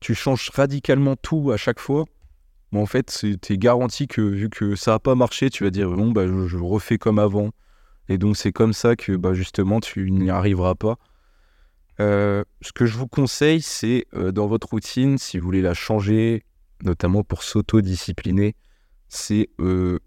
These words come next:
faites changement par changement, c'est-à-dire un petit changement par-ci, un petit changement par-là dans votre routine, qui au final, euh, votre routine fera qu'elle va s'améliorer. Identifiez les points de votre routine, je sais pas, le matin, euh,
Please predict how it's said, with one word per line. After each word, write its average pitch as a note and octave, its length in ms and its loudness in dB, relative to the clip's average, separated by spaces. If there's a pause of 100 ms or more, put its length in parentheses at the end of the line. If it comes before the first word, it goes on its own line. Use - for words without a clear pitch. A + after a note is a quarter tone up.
(640)
faites - 420 0
changement C3 540 2
par A2+ 180 -2
changement, A#2+ 420 0
c'est-à-dire A2 540 -2
un A2+ 160 -2
petit B2 180 -6
changement A#2+ 440 -2
par-ci, A#2+ 400 -2
un A#2 80 2
petit - 180 -6
changement A2+ 380 0
par-là A2+ 340 2
dans A#2 220 0
votre A#2+ 220 0
routine, B2 500 0 (580)
qui - 160 -6
au G#2+ 60 2
final, A#2 480 0 (200)
euh, F#2 220 -2
votre F#2 240 -2
routine A2 320 -2
fera A#2+ 260 0
qu'elle G2 200 0
va A2 100 0
s'améliorer. A#2 680 0
Identifiez C3+ 720 0
les A#2 120 2
points C#3 220 0
de A#2+ 60 2
votre A2+ 180 -2
routine, C3 400 0
je A#2 60 -4
sais - 100 -12
pas, A2+ 120 2
le A#2 60 0
matin, A2 560 0
euh, G#2+ 80 -6